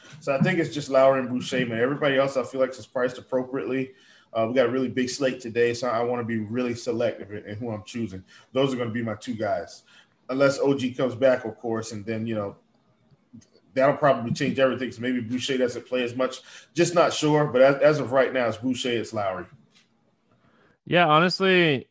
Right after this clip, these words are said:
Speaker 2: you know, Boucher is kind of, his price is kinda caught up to the production. I know it's a matchup with Washington. I don't hate it. Um, you know, he's been playing a lot more minutes than Baynes over the last three games. If they're gonna continue to get him minutes, um,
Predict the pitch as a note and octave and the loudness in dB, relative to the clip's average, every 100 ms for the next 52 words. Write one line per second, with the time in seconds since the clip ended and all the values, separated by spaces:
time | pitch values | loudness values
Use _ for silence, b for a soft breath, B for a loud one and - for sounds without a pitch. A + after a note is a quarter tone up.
0 | - B2 A#2 A2 A2 A2 G#2 - - A#2 | -6 -2 0 0 0 -2 -6 -16 -12 -4
1 | C#3 - D3 D3 D3 C3+ A#2+ - - C3+ | -4 0 2 4 4 2 0 -6 -2 0
2 | C3 A#2 A2 - B2+ B2 C3+ C3+ B2+ C3 | 0 -2 -4 -6 -6 -2 0 0 -2 -2
3 | C3+ B2 B2 B2+ B2 - A#2+ - A2 A#2+ | 0 2 4 4 4 0 -4 0 2 2
4 | B2+ - C3 A#2 A#2 A2+ A#2 A#2 A2+ G#2+ | 2 0 2 2 2 0 0 2 2 -2
5 | A2 G#2 G#2+ A2 A2 G2+ A2+ G#2+ G#2+ G#2+ | -4 2 2 2 -4 -4 0 0 0 -2
6 | A2+ A#2 A2+ _ b b b b - A2+ | 0 2 2 _ b b b b -2 2
7 | A2+ A2 G#2 G2 - _ _ - A2+ A2+ | 4 2 0 -4 -8 _ _ -8 -4 -2
8 | A2+ A2+ A2+ B2 A#2+ A2+ A#2+ A#2+ A#2 A#2 | -2 -2 0 2 4 4 4 4 0 0
9 | A2+ - A2 G2+ A2+ A#2 A2 A2+ A2 A2 | -2 -4 -4 0 0 0 0 0 2 4
10 | A2+ - A#2 G#2+ A2 A2+ A2 G#2+ G#2 A2+ | 2 0 -4 0 2 2 2 0 2 4
11 | A2+ G2 A2+ A#2 A2 G#2+ G#2+ G2+ A2 A2+ | 4 0 0 2 4 4 4 4 4 4
12 | A2 - - - A2 G#2 G2+ G2 | 2 -2 -12 -8 -2 2 2 0